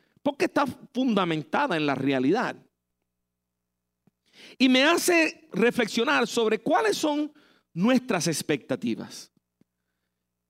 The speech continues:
¿Cuáles son nuestras expectativas? ¿Qué esperamos nosotros del uno del otro? ¿Qué esperamos nosotros de nuestros familiares? ¿Qué esperamos nosotros de nuestros cónyuges?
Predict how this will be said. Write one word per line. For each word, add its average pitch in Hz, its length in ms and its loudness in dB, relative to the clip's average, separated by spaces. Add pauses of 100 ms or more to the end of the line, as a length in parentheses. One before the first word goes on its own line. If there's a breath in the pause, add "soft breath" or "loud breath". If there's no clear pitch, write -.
¿Cuáles 370 320 2
son 320 200 2
nuestras 285 320 2
expectativas? 180 680 -2
¿Qué 359 280 2
esperamos 269 840 0
nosotros 202 640 -4 (2000)
del 185 280 0
uno 220 220 2
del 185 140 2
otro? 311 340 -4 (1200)
¿Qué 294 120 4
esperamos 285 500 2
nosotros 254 560 -2
de 214 80 2
nuestros 185 320 -2
familiares? 180 960 0 (920)
¿Qué 320 100 2
esperamos 285 500 2
nosotros 240 480 0
de 196 100 2
nuestros 170 320 -2
cónyuges? 294 760 0